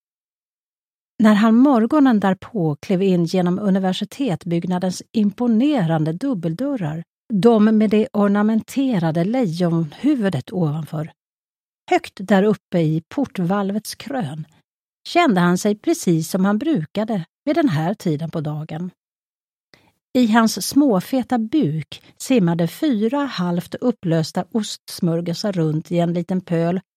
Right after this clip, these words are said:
av svart kaffe. Håret var i det stora hela välkammat, men bak i nacken spretade några hårtestar ut på ungefär samma sätt som det alltid gjorde.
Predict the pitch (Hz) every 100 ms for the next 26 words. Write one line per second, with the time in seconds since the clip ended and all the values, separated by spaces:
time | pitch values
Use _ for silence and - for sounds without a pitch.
0 | 359 285 - 160 - - 165 - 139 175
1 | - _ _ _ _ _ _ _ _ _
2 | 240 269 277 277 220 226 214 214 226 -
3 | 240 180 190 196 170 175 214 170 156 -
4 | 190 196 156 - 214 220 - _ - 170
5 | 254 240 - 262 294 - _ - 302 165
6 | - - 240 208 - 175 180 180 180 185
7 | 302 220 156 - 208 - 240 175 165 160
8 | - _ _ - 165 151 160 160 160 269
9 | 320 320 - 311 220 226 - 208 - 247
10 | 233 226 247 - _ - 262 143 - 156
11 | 185 147 151 156